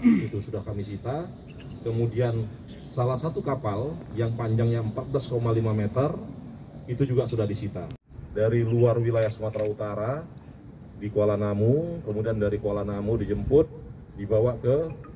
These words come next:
suatu penampungan. Tempat tersebut juga sudah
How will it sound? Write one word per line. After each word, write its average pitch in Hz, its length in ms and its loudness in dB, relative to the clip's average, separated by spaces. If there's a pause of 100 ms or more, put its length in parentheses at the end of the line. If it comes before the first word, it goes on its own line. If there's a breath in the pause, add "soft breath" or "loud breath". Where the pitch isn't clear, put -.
(140)
suatu 139 320 0
penampungan. 151 560 2 (800)
Tempat 107 320 -2
tersebut 131 320 2
juga 123 240 0
sudah 117 240 0